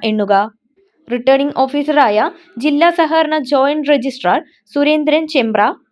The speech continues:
അസിസ്റ്റന്റ് റിട്ടേണിംഗ് ഓഫീസറും ബി ഡി ഒയുമായ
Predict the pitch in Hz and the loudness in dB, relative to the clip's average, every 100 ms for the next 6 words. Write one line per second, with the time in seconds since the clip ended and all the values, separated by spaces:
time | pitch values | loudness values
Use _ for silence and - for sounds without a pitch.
0 | _ _ _ _ - 269 277 302 - 349 | _ _ _ _ -2 -2 -2 -6 -4 -2
1 | 294 320 330 320 302 262 254 294 285 208 | -2 0 0 0 0 -2 -2 -2 -2 -2
2 | 330 - _ 269 294 294 311 320 311 254 | -4 -10 _ -2 0 4 4 4 2 0
3 | 196 | 0